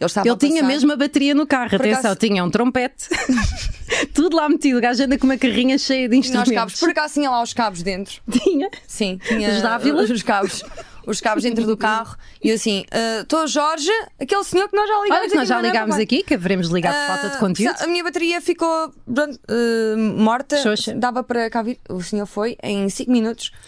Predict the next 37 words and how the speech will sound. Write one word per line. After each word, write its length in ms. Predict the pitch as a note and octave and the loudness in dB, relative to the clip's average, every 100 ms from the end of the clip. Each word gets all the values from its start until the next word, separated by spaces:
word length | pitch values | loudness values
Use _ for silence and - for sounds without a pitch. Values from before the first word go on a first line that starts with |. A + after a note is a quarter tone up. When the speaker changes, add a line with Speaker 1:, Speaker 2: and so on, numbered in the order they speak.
| - | -2
Speaker 1:
e 100 | A3+ | 2
eu 100 | A#3+ | 2
não 120 | B3 | 2
tinha 480 | A#3+ B3 A#3 G#3 F#3+ F#3 | 2 2 2 2 -4 -2
como 180 | G#3 | 0
lhe 80 | G3 | 0
pagar, 300 | - G3+ C4 | 0 0 0
portanto, 340 | B3 B3 G#3 - | -2 -2 -2 -2
"Olha, 100 | C4 | -4
então 180 | B3 C#4+ | -2 -2
quanto 180 | C#4 C#4 | 0 -2
é 40 | |
que 140 | B3+ A3 | 0 0
é?" 40 | |
"Não, 180 | A3+ E4+ D#4 | 2 0 0
deixa 140 | C#4+ | -4
estar, 140 | - C4 | -2 0
não 80 | |
é 40 | B3 | 2
nada." 180 | A#3 A3+ | 0 0
E 60 | |
eu 20 | |
assim, 160 | A#3 G#3+ - - - | -2 -2 -4 -20 -6
"Então, 140 | C#4 | 0
olha, 140 | A3 F#3+ | 0 0
toma 220 | B3+ B3+ | -2 0
aqui 160 | A#3 C4 | 2 0
cinco 260 | B3+ A#3 A#3+ | 2 -2 -2
euros 160 | A#3 | -4
para 100 | - | -4
o 40 | A#3 | -4
tabaco." 500 | A3+ G#3 F#3 - - - - - - - - - - - | -2 -4 -8 -12 -18 -20 -16 -16 -16 -20 -20 -20 -20 -2
Speaker 2:
Ai, 300 | E3+ F3 E3 | 2 4 4
é. 60 | D#3 | 4
Speaker 1:
Porque 160 | D#3 | 2
ele 80 | G#4+ | 0
fuma. 460 | - G#4 E4+ E3+ | 0 0 0 -2